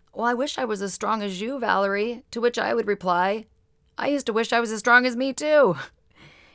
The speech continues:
It has taken work. Yeah, I mean, sure, certain people are more courageous than others by nature.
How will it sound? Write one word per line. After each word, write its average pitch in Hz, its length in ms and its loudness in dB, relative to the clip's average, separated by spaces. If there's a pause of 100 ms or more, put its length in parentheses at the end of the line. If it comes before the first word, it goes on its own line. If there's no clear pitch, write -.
(100)
It 240 140 -2
has 254 200 -6
taken 208 480 -4
work. - 500 -4 (1120)
Yeah, 302 260 4
I 269 60 4
mean, 269 160 0
sure, 220 320 0
certain 208 400 -4
people 185 420 -6
are 156 600 -2 (460)
more 170 220 -2
courageous 160 420 -8
than 175 120 -8
others 156 300 -4
by 143 160 -10
nature. 147 560 -8